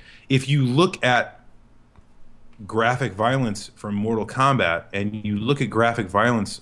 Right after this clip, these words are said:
from Call of Duty, they're two very,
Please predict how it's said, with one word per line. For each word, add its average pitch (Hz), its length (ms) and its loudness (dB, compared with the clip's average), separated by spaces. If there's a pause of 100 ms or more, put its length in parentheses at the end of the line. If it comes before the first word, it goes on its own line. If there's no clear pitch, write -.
from 90 360 -6
Call 113 360 4
of 92 140 -2
Duty, 101 400 4 (580)
they're 120 100 4
two 135 300 2
very, 123 360 4